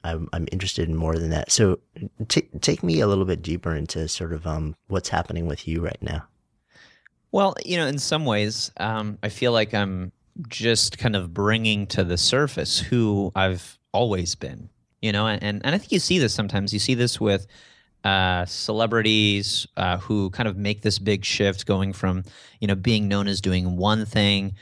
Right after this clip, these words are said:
Speaker 2: to, you know, d-, d-, doing what they really wanted to do. I just, I just was watching Birdman. I don't know if you saw that movie,
Speaker 1: Mm-hmm.
Speaker 2: but, you know, here's this guy who basically walked away from,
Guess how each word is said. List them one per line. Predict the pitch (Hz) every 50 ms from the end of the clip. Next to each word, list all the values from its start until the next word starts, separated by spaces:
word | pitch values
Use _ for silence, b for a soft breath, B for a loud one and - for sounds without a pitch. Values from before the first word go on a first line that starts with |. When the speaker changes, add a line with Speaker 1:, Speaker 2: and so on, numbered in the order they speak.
| B B B -
Speaker 2:
to, | - - - 113 104 101 95 95 92 92 90 90 87 - -
you | - 98 98 90
know, | 87 85 85 82 85 90 -
d-, | - 98 90
d-, | 73 - - - 64 71
doing | 101 95 107 98 95 92
what | 92 90
they | - 92
really | 95 95 98 98 104
wanted | 98 101 98 98 95
to | 95 90
do. | 170 175 -
I | 98
just, | 98 92 104 104 - -
I | - 95
just | 92 101 - - -
was | - - -
watching | 98 92 - - 90 95
Birdman. | 92 - 90 87 95 90 95 98 98 98 98 95
I |
don't | 95 92
know | 98
if | 92 90
you | 95
saw | - - 98 95
that | 95 82 92
movie, | 98 101 95 98 98 98
Speaker 1:
Mm-hmm. | 92
Speaker 2:
but, | - 98 92 90 -
you | 92 95
know, | 92 95 92 B B B B B B
here's | 151 151 135 123
this | 127 120
guy | - 120
who | 113 107
basically | 117 113 - - 117 107
walked | 104 104 101 104 - -
away | 110 101 101 101
from, | 101 - 110 107 101 95 95